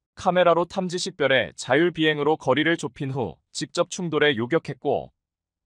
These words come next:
목표물을 정밀 요격하는 데 성공하면서 국내외 기업 중 공격 분야 일 위에 올랐습니다. 이처럼 한국의 기술력과 미국의 더욱 거세지는 대중국 제재에 맞서야 하는 중국이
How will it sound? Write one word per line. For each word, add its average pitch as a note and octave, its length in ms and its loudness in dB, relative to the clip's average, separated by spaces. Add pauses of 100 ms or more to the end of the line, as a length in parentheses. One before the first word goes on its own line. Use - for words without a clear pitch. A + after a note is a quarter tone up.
(100)
목표물을 E3 600 -2
정밀 D3 400 -4
요격하는 C#3+ 540 -4
데 C#3+ 180 2
성공하면서 C#3 920 -2 (200)
국내외 D#3+ 460 0
기업 C#3 340 -2
중 D3+ 200 -10
공격 D3+ 360 -2
분야 D3+ 260 2
일 D3 160 -2
위에 D#3+ 160 2
올랐습니다. B2+ 760 0 (800)
이처럼 C#3 580 -2
한국의 F3+ 480 -6
기술력과 C#3+ 720 -2
미국의 C3+ 480 -4
더욱 C#3 320 -2
거세지는 B2+ 800 -8
대중국 D#3 500 -8
제재에 D3 340 -2
맞서야 C#3 460 2
하는 C#3+ 180 -4
중국이 B2+ 640 -12